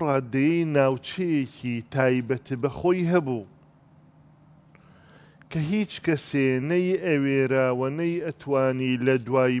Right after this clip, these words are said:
بانگی مەغریب، واتە بە شەودا، ئیجتیاز و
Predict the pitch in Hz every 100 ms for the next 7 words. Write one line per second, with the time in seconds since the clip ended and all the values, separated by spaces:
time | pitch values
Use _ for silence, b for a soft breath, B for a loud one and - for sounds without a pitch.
0 | 120 131 127 120 120 123 123 123 113 123
1 | 131 160 160 - - _ - _ _ 120
2 | 117 135 123 - - 131 120 113 143 160
3 | 170 B B B B B B _ _ _
4 | 135 - - 151 160 160 135 139